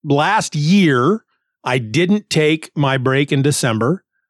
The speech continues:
uh, but that was only because I actually, if you recall, stepped away from Just Another Fanboy for most of October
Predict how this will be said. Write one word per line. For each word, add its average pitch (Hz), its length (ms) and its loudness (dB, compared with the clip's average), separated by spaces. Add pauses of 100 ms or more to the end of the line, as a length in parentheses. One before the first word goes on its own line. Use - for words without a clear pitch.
(140)
uh, 104 160 -4
but 110 160 -2
that 160 180 -2
was 156 160 2
only 196 280 2
because 156 500 0
I 143 240 -2
actually, 143 960 0
if 120 160 -2
you 131 140 4
recall, 120 480 0
stepped - 380 -6
away 156 540 0 (320)
from 151 260 -2
Just 151 240 0
Another 147 280 0
Fanboy 131 560 0
for 113 160 -2
most 165 560 2
of 160 120 0
October 123 760 0